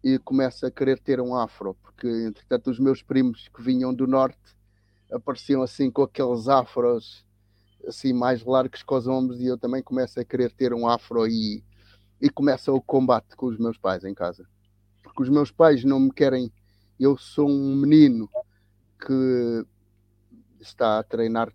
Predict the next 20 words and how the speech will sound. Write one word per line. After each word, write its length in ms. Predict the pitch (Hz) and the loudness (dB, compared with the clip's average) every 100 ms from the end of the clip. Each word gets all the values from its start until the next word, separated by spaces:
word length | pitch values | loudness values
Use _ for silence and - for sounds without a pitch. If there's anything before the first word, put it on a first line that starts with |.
| _ | _
ténis 480 | 151 143 131 110 | 6 8 2 -4
e 100 | 110 | -8
que 100 | 104 | -10
está 380 | - - 113 107 | -16 -6 -4 -4
a 40 | 107 | -6
estudar 540 | - 117 117 131 113 | -12 -10 0 0 0
e 60 | 110 | -4
não 160 | 110 | -8
sei 180 | 110 117 | -10 -18
quê, 280 | - 120 120 | -6 -4 -2
e, 440 | 120 117 117 113 - _ _ _ _ _ | -4 -6 -8 -10 -12 _ _ _ _ _
e 140 | 135 | 2
aquela, 540 | 131 - 143 135 127 120 | 2 4 4 4 2 0
aquela 500 | - 123 147 139 139 | -4 -2 2 4 2
africanidade 880 | - 143 135 143 131 131 131 127 - | 2 -2 2 2 2 2 0 0 -4
toda 340 | 135 127 123 | 0 0 0
de 160 | 113 _ | -4 _
ter 180 | 131 123 | -2 -2
um 120 | 123 | -4
cabelo 580 | - 123 131 123 117 | -2 2 4 4 0